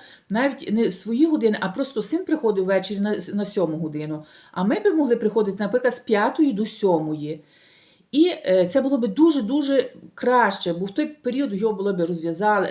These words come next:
а саме основне, його би нагодували. Тому що та, що приходить і дає їсти,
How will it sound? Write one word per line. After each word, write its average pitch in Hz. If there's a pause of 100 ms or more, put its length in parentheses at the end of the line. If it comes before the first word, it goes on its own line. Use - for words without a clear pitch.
а 180
саме 269
основне, 226
його 208
би 208
нагодували. 185
Тому 220
що 214
та, 269
що 302
приходить 214
і 196
дає 185
їсти, 180